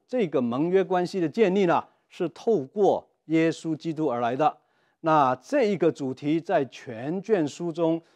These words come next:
是花了很多的功夫去解释，也花了很多功夫去阐明的，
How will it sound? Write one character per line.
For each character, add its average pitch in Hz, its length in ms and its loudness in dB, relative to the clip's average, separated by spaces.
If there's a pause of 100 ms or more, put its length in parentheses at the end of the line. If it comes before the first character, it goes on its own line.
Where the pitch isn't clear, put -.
(100)
是 156 240 -6
花 170 340 2
了 139 140 2
很 143 680 -4
多 185 420 4 (100)
的 147 260 -2 (440)
功 180 320 2
夫 196 420 4
去 147 200 -6
解 107 200 -10
释， 196 320 4 (220)
也 131 160 -4
花 175 260 0
了 165 120 2
很 165 440 0
多 196 180 4
功 185 300 -2
夫 180 360 -2 (260)
去 147 380 -4 (480)
阐 135 340 -4
明 135 300 -2
的， 185 220 4